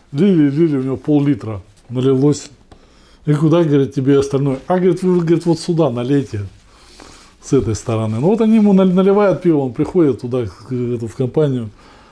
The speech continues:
Ты смотришь, говорит: «А че ты как мало пива-то принес?» А он говорит: «У меня, говорит, здесь еще есть». Вот это вот подмена. Им кажется, что если вот они вот так вот это с бананами, с листочками делают, у них, значит, в пространстве появляется еще какое-то пространство.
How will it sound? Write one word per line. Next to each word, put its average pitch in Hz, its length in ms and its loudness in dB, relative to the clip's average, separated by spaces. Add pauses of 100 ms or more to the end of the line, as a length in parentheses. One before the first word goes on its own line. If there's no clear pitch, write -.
(260)
Ты 135 80 -4
смотришь, 135 300 0
говорит: 127 240 0
«А - 40 -10
че 233 140 0
ты 180 160 -6
как 170 400 -4
мало 175 280 2
пива-то 139 460 0
принес?» 143 600 -4 (600)
А 151 60 -2
он 180 60 2
говорит: 170 260 2
«У 165 40 0
меня, 170 140 2
говорит, 151 240 2
здесь 135 340 -2
еще 202 200 -4
есть». 180 420 -2 (720)
Вот 180 180 0
это 269 160 0
вот 269 200 2 (760)
подмена. 214 560 2 (1000)
Им 196 140 0
кажется, 202 300 0
что 220 120 0
если 226 200 2
вот 226 140 2
они 240 120 2
вот 214 140 2
так 214 160 0
вот 196 120 0
это 190 140 2
с 147 80 0
бананами, 196 600 2
с 175 100 -6
листочками 190 580 -2
делают, 185 460 2
у 180 40 4
них, 180 200 0
значит, 160 540 -4
в - 120 -20
пространстве 196 520 -4
появляется 185 500 -2
еще 202 220 -8
какое-то 143 420 -6
пространство. 190 760 -8